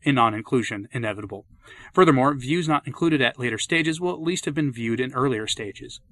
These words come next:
and at a local level, perhaps by more open-minded individuals. Without placing any exaggerated hopes on the ultimate outcome, we should do what we can to ensure that our views are part of the mix.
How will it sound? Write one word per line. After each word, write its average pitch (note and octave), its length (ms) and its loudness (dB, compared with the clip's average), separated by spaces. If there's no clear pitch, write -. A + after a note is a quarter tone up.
and C#3+ 140 0
at D3 80 0
a C#3+ 180 2
local F#3+ 280 4
level, A#2+ 300 4
perhaps C#3 340 -2
by C3 120 -2
more A2+ 300 -4
open-minded G#2+ 520 -6
individuals. A2+ 600 -4
Without F3 180 4
placing - 340 4
any E3+ 140 2
exaggerated C3+ 600 2
hopes - 320 -2
on B2 80 0
the A#2 80 -2
ultimate A2+ 480 -8
outcome, B2 420 0
we C3 140 -2
should D#3 160 -4
do C3 200 6
what A#2 220 -2
we - 80 -14
can C#3+ 400 2
to C#3 120 -6
ensure B2+ 280 -4
that A#2+ 120 -2
our B2+ 80 2
views G#2+ 240 -6
are A#2 60 -2
part C3 280 -2
of A2 80 -8
the A#2+ 60 -8
mix. C#3+ 380 -6